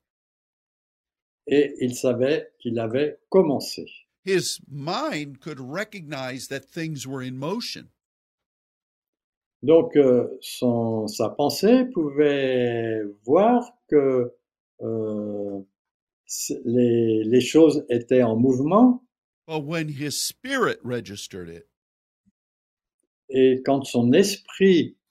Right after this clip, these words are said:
Speaker 1: l'a noté,
Speaker 2: he knew it had begun.
Speaker 1: il savait que ça avait commencé.
Speaker 2: This is very interesting.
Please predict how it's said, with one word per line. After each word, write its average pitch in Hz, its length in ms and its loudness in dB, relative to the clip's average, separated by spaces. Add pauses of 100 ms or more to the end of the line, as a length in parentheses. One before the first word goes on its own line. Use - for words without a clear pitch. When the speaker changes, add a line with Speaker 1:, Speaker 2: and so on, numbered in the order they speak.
Speaker 1:
l'a 107 1300 -2
noté, 135 720 6 (280)
Speaker 2:
he 165 180 -6
knew 170 300 -4
it 135 120 -4
had 127 220 -8
begun. 107 480 -10 (1400)
Speaker 1:
il 117 180 -4
savait 143 600 2
que 123 100 0
ça 123 260 0
avait 123 380 -4
commencé. 110 640 -2 (640)
Speaker 2:
This 190 220 -10
is 151 160 -10
very 147 640 -8
interesting. - 600 -14